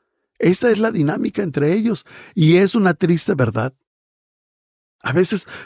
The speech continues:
tu propia familia es la que no quiere que cumplas el sueño de Dios. Puede ser por envidia, por celos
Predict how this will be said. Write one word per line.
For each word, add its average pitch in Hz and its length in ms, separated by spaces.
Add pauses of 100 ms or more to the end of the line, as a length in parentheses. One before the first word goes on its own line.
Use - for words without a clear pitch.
tu - 180
propia 156 420
familia 147 600 (200)
es 143 200
la 180 100
que 156 160
no 151 240
quiere 185 320
que 160 140
cumplas 147 400
el 120 100
sueño 117 300
de 104 120
Dios. 101 400 (800)
Puede 147 260
ser 180 300 (560)
por 104 160
envidia, 101 480 (300)
por 95 160
celos 107 460